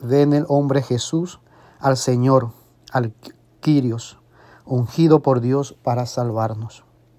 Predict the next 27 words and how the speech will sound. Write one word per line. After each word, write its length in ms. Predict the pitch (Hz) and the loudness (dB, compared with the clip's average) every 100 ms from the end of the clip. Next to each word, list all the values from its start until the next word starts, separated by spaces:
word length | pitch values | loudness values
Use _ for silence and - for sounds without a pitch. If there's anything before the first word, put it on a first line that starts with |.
| _ _ _ _ _ _ _ _ - - - | _ _ _ _ _ _ _ _ -20 -16 -8
Y 80 | 123 | 0
Jesús 360 | 139 143 131 | 0 0 4
hace 300 | 143 139 143 | 4 4 0
que 80 | 139 | 0
el 100 | 127 | -2
ciego 400 | - 147 147 139 | 0 2 4 2
recobre 520 | 127 120 170 175 175 | 0 -2 2 4 4
la 120 | 156 | 2
vista, 420 | 123 120 - 123 - _ - - _ - | 0 -4 -8 -12 -12 _ -20 -20 _ -2
con 140 | 135 | 2
lo 120 | 131 | 2
que 140 | 131 131 | 2 4
da 140 | 131 | 4
la 60 | 131 | 4
ocasión 520 | 127 123 143 143 143 | 2 -2 0 2 4
para 220 | 131 123 | 2 2
que 120 | 123 | -4
toda 300 | - - 165 | 0 4 6
la 120 | 156 | 6
gente 400 | 147 147 147 143 | 2 2 2 2
estalle 480 | 135 - 151 147 147 | -2 2 4 6 4
en 120 | 139 | 2
gritos 380 | 135 147 147 139 | 2 0 0 0
de 60 | 131 | 2
alabanza 720 | 123 113 135 147 147 - 120 | 2 2 2 2 -2 -4 -6
a 60 | 107 | -6
Dios. 360 | 104 - - | -10 -12 -20